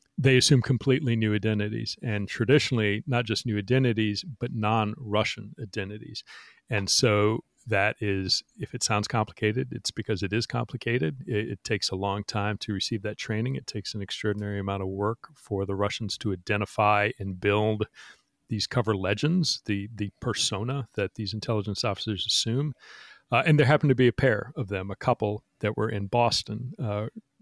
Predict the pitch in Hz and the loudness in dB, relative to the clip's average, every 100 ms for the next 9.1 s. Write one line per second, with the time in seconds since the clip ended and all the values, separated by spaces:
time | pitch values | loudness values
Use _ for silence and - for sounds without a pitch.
0 | _ 160 107 101 101 101 - 101 101 101 | _ -4 0 0 -2 -4 -4 -6 -6 -10
1 | - 101 101 104 107 156 110 98 95 - | -6 -6 -4 -6 -8 -8 -4 -2 -2 -4
2 | - - 123 - 120 110 - 104 95 101 | -6 -6 -2 4 4 4 -2 -4 -4 -4
3 | 98 101 - 101 98 - - - - 113 | -4 -4 -4 -4 -4 -8 -20 -10 0 2
4 | 139 107 - 107 104 120 113 98 - 113 | 2 0 0 0 2 0 0 0 0 -2
5 | 107 107 127 117 113 120 107 - 101 101 | -2 -4 -2 -2 -2 -2 -2 -2 -2 -2
6 | 98 98 98 104 113 - 98 95 104 110 | -2 -2 0 2 2 0 -2 -6 -6 -10
7 | - 107 98 98 101 113 - - - - | -6 -2 -2 -2 -2 -2 -6 -20 -20 -14
8 | - 120 113 _ 123 104 131 110 104 104 | 2 2 2 _ -2 2 4 4 4 2
9 | 110 | 0